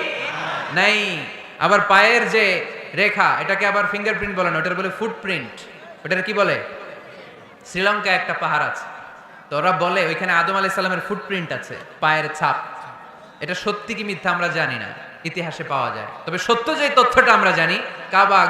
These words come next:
ঘরের পাশে সৈয়দনা ইব্রাহিম আলাইহিস সালামের ফুটপ্রিন্ট সংরক্ষণ করে রেখেছেন কে? "ওয়াত্তাখিযু মিন মাকামি ইব্রাহিম মুসাল্লা।" সৈয়দনা ইব্রাহিম ওই পাথরের উপর দাঁড়িয়ে কাবা ঘর নির্মাণ করতেন।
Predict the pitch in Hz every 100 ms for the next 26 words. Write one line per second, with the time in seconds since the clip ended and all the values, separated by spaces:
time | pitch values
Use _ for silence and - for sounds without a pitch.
0 | - 311 302 277 247 - 220 180 - -
1 | - - 214 208 208 196 214 226 208 202
2 | 208 196 190 175 185 180 196 185 - 196
3 | 190 202 175 175 170 156 180 180 147 262
4 | 320 247 - - - - - - - -
5 | - - - 165 175 160 180 202 190 175
6 | 175 185 185 175 151 160 160 170 151 160
7 | 175 151 120 107 - - - - 160 165
8 | 160 170 175 185 135 156 151 170 190 196
9 | 185 165 139 160 165 196 226 - - -
10 | 175 165 165 156 151 147 147 143 131 -
11 | 120